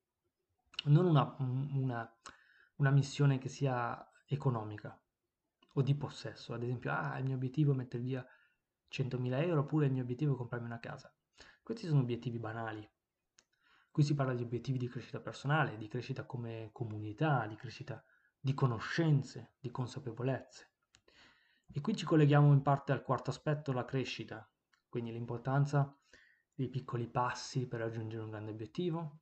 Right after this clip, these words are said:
l'importanza di affrontare passo dopo passo le grandi sfide, di non arrendersi, la necessità di avere una leverage, quindi una leva, molto spesso una spinta, qualcosa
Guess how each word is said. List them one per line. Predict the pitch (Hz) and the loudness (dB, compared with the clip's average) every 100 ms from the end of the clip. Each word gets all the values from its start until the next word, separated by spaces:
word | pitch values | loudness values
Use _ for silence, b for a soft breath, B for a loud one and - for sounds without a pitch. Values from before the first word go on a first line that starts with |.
| _ | _
l'importanza | 123 - 117 - 120 117 117 - 113 b b b b b _ _ | -8 -6 -10 -6 -6 -6 -8 -10 -10 b b b b b _ _
di | 139 | -4
affrontare | - 131 120 120 117 | -2 -2 0 -2 -2
passo | 110 - 123 | -6 -4 -6
dopo | 113 | -6
passo | 110 110 - | -8 -10 -8
le | 113 | -10
grandi | 113 113 | -10 -10
sfide, | 113 - 170 151 | -8 -4 -2 -2
di | 120 | -4
non | 110 | -6
arrendersi, | 113 131 151 147 147 - 147 - B B - | -4 0 2 2 -2 -4 -4 -6 B B 0
la | 135 | 8
necessità | 151 147 156 139 - 143 190 | 8 8 4 0 0 0 2
di | 147 | 2
avere | 123 131 135 | 4 2 4
una | 143 127 123 | 2 0 2
leverage, | 127 117 113 107 107 - | 2 0 -4 -8 -10 -10
quindi | - 117 | -8 -8
una | 113 120 | -4 2
leva, | 135 135 110 104 _ _ _ b b | 6 6 2 -10 _ _ _ b b
molto | 147 143 143 | 8 8 6
spesso | - 156 165 - 139 | -2 -4 -4 -2 -2
una | 127 | -2
spinta, | - 180 165 143 107 | -4 2 4 2 -2
qualcosa | - 127 123 165 165 170 165 | -6 -6 -4 -4 -2 -4 -8